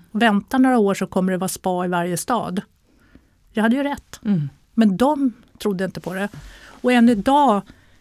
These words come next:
Speaker 1: kan jag ha, höra liksom att folk är oroliga som ska bygga, de satsar flera miljoner. För det är väl det lite som är skillnaden idag. I början så var det ju mindre anläggningar. Idag så bygger du ju för,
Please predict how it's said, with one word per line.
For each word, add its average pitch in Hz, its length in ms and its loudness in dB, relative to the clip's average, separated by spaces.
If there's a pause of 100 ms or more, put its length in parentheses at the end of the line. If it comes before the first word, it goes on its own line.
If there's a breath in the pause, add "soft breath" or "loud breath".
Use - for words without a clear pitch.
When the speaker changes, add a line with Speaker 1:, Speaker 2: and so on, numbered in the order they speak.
(100)
Speaker 1:
kan 202 280 2
jag 196 180 2
ha, 185 300 2
höra 180 380 4
liksom 175 280 -2
att 175 120 -2
folk 175 320 0
är 185 100 0
oroliga 185 600 0
som 170 120 -6
ska - 180 -4
bygga, 180 480 0
de 180 100 -4
satsar - 340 -4
flera 175 200 -4
miljoner. 185 540 -2
För 196 120 -4
det 202 60 0
är 208 40 2
väl 208 120 2
det 220 140 4
lite 220 260 0
som 185 140 -2
är 175 40 -2
skillnaden 220 580 4
idag. 175 340 2 (580 loud breath)
I 214 80 2
början 202 680 6 (840 soft breath)
så - 180 2
var 190 200 4
det 196 60 4
ju 202 80 6
mindre 240 540 8
anläggningar. 170 800 0 (120)
Idag 226 460 0
så - 120 -2
bygger 202 420 2
du 226 80 2
ju 202 180 2
för, 180 420 -2